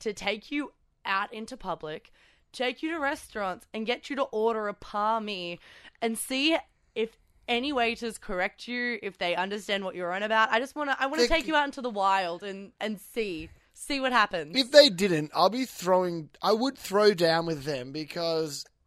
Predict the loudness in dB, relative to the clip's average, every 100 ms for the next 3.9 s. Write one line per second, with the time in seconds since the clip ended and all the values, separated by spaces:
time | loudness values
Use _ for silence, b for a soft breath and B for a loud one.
0 | _ _ -2 2 6 8 10 10 10 10
1 | 6 4 4 2 2 2 4 4 4 6
2 | 6 6 4 2 4 4 0 -2 -2 10
3 | 12 12 8 8 10 10 8 8 8